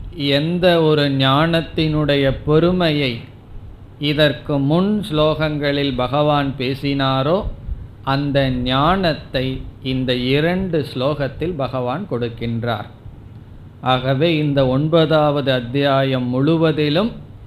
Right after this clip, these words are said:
முக்கியமான ஸ்லோகம் இந்த இப்பொழுது பார்க்க இருக்கின்ற நான்கு, ஐந்து. இதுல வந்து பகவான் என்ன ஞானத்தை அடைந்தால்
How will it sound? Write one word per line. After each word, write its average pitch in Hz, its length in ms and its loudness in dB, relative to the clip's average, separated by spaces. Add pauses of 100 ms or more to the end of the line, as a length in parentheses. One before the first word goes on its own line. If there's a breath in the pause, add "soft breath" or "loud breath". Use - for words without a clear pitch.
(180)
முக்கியமான 147 920 -2
ஸ்லோகம் 135 560 -4 (260)
இந்த 127 400 -2 (120)
இப்பொழுது 135 580 -2
பார்க்க 131 480 0
இருக்கின்ற 127 680 -4
நான்கு, 123 720 -2
ஐந்து. 117 500 -4 (1080)
இதுல 156 300 4
வந்து 131 340 2
பகவான் 139 600 2 (540)
என்ன 156 440 2
ஞானத்தை 156 880 2
அடைந்தால் 135 760 2